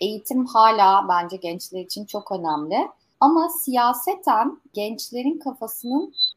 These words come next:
çok karışık olduğunu gözlemledim. Yani, e, şu son işte, e, bu K Y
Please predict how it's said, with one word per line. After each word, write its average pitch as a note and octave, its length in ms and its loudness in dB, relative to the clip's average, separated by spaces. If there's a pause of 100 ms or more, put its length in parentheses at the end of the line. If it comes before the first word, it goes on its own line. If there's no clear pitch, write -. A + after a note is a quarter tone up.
(140)
çok D#4 180 -10
karışık B3 600 -6
olduğunu E3 480 -4
gözlemledim. D3+ 840 -2
Yani, G3+ 440 2 (420)
e, F#3+ 180 -2
şu F#3+ 160 -14
son A#3+ 360 -6
işte, - 280 -10
e, G#3+ 400 -4
bu G#3 80 -14
K G3 260 2
Y G3 200 -4